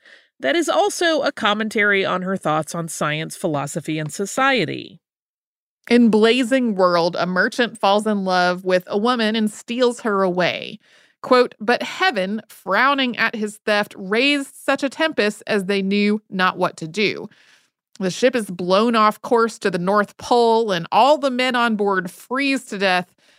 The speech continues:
Speaker 2: But this lady is saved by the light of her beauty, the heat of her youth,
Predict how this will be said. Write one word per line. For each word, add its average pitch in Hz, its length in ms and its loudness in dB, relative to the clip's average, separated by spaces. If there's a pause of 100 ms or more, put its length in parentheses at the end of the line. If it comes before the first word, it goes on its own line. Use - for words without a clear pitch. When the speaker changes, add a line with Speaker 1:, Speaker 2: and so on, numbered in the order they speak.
(180)
Speaker 2:
But 202 160 -2
this 220 200 2
lady 269 600 0
is 226 200 2
saved 185 680 -2
by 175 100 2
the 175 100 -2
light 196 260 0
of 294 80 -6
her 302 100 -2
beauty, 247 460 -2 (100)
the 185 140 -2
heat 254 300 -2
of 254 160 -4
her 302 140 0
youth, 220 440 -2